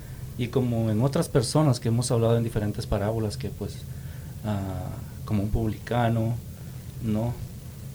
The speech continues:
Y realmente el amor de Dios es infinito, su misericordia, ah, abarca y es para todos, no solamente, ah,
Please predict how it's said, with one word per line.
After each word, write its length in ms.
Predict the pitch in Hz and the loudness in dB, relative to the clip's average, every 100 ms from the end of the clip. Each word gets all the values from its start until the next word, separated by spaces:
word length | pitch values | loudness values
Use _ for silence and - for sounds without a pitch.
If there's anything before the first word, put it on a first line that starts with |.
| - | -6
Y 460 | 120 117 117 117 | -2 0 0 -2
realmente 920 | - 131 127 135 139 139 160 156 147 - - - | 0 6 8 10 8 8 8 8 8 4 -8 2
el 100 | 117 | 6
amor 300 | 113 117 123 | 8 10 10
de 140 | 143 | 8
Dios 420 | 123 117 117 123 - | 8 4 0 -2 -4
es 180 | 107 127 | -4 -2
infinito, 560 | 131 123 107 104 127 - - - - - | -2 -2 -2 0 -2 -2 -6 -8 -8 -8
su 120 | - 110 | 0 2
misericordia, 960 | 107 107 107 - 117 131 139 139 135 - - - - | 4 2 2 4 4 10 12 12 10 4 -4 -8 -2
ah, 340 | 107 104 95 | 0 0 -2
abarca 580 | 104 107 113 - 131 135 135 - - - - - | -2 0 0 4 6 6 2 -6 -10 -10 -6 2
y 160 | 117 | 6
es 140 | 190 202 | 6 8
para 240 | 131 113 | 8 8
todos, 680 | 110 101 98 - - - - - 113 | 6 2 2 -4 -6 -6 -6 -6 -4
no 100 | 117 | -2
solamente, 880 | 139 135 123 120 113 120 120 117 110 - - - | 0 2 0 -4 -2 -2 -2 -2 -6 -10 -10 -4
ah, 320 | 107 98 92 | -2 -2 -4